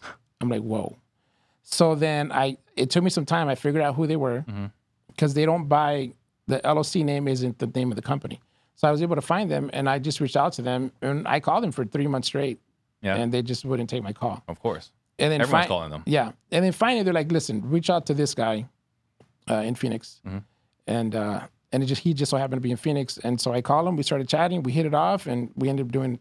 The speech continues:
Speaker 1: a ton of business together.
Speaker 2: Yeah.
Speaker 1: Like, a lot of deals. I don't know, two hundred, three hundred, I don't know, a ton of deals.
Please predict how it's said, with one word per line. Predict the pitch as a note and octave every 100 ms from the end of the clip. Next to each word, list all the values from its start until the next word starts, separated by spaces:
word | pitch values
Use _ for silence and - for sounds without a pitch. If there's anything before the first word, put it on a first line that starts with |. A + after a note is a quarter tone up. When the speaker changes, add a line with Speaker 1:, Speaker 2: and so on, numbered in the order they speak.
| _ -
Speaker 1:
a | B2+
ton | - C#3
of |
business | C3 C#3
together. | - A#2 G#2 - _
Speaker 2:
Yeah. | - D2 -
Speaker 1:
Like, | G#2
a | A2+
lot | B2 A#2
of | G2
deals. | F2+ G#2
I | B2
don't | A#2
know, |
two | A2+ D#3
hundred, | C#3+ C3+ C3 D3+ - _ _ -
three | C3+
hundred, | B2+
I | -
don't | B2
know, | G2
a |
ton | - C3+
of | G#2
deals. | - -